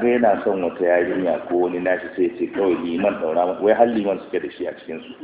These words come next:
liman ɗaura maka aure, ko tana so ko ba ta so a kama ta da aure ta,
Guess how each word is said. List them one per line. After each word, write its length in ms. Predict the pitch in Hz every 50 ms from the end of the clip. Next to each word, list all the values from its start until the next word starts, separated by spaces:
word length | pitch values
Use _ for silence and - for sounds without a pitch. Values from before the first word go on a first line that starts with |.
| - - - - - -
liman 320 | 87 92 92 117 123 117 - 98
ɗaura 300 | 87 87 90 95 98 104
maka 240 | 104 101 - - -
aure, 240 | 76 78 76 73 73 -
ko 160 | - 117 120
tana 240 | 123 131 127 120 113 -
so 140 | 117 110
ko 80 | - 107
ba 140 | 110 113 110
ta 160 | - 107 101
so 80 | - -
a 80 | - -
kama 240 | - 110 107 95
ta 160 | 85 95 87 82
da 80 | -
aure 240 | 71 - 78 76 69
ta, 120 | - -